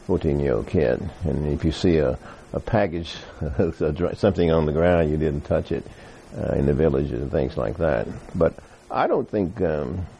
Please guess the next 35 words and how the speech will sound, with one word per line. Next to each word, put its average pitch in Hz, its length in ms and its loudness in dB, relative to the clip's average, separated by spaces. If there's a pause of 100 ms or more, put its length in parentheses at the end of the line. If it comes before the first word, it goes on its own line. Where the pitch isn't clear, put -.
(300)
and, 82 340 2
um, 78 380 0 (1040)
I, - 80 -2
I - 20 4
remember 92 400 4
one, 95 240 4
one 101 200 6
joke 110 280 4
we 78 140 0
had, 76 360 2
uh, 71 140 -2
when 76 240 -4
we 78 100 -2
were 78 140 0
on 80 120 0
the 78 60 2
briefing, 87 380 2
he 80 100 0
said, 78 360 -2
um, 76 400 -2 (800)
"Don't 87 260 4
shoot - 320 2
unless 80 320 2
you're 80 140 0
shot 95 300 2
at," 76 220 0
and 62 140 -4
we, 80 180 -4
we 85 140 -4
thought 87 240 -2
that 82 140 0
was 80 120 -2
rather 73 220 -2
humorous. 73 440 0 (580)
Uh, 71 640 2